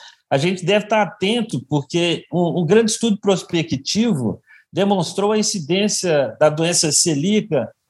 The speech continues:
em três vírgula três por cento dos pacientes com colite microscópica versus zero vírgula quatro de controle. Então,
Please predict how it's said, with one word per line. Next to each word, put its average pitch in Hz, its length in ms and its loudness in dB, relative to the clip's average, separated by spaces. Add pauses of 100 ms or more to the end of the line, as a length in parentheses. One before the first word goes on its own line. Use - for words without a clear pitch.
(140)
em 156 160 -2
três 220 300 2
vírgula 214 340 2
três 180 320 -2
por 139 160 -8
cento 196 480 0
dos 139 140 0
pacientes 175 500 2
com 180 160 -2
colite 165 400 -2
microscópica 156 800 0
versus 180 680 0 (200)
zero 190 320 2
vírgula 185 400 2
quatro 175 460 0
de 165 140 -8
controle. 156 580 0
Então, 190 420 0